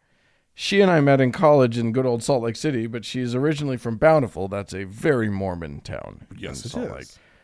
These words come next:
Speaker 1: or in, in Utah, north of Salt Lake. And I'm pretty sure I'm her first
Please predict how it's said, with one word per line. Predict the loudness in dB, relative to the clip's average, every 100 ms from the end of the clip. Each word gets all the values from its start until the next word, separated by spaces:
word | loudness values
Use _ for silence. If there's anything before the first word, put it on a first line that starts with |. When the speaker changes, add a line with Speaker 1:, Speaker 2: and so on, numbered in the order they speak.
| _ 0
Speaker 1:
or | 2 4
in, | 2 0
in | -2 -6 -6
Utah, | -8 -8 -6 -6
north | -8 -10 -12 -14
of | -14
Salt | -12 -12
Lake. | -12 -16 _ _ _ _ _ _ _
And | 0 2
I'm | 2
pretty | 2 4
sure | 4 4 6 6 4
I'm | 2 4 4
her | 4 6 4
first | 2 0 0 -2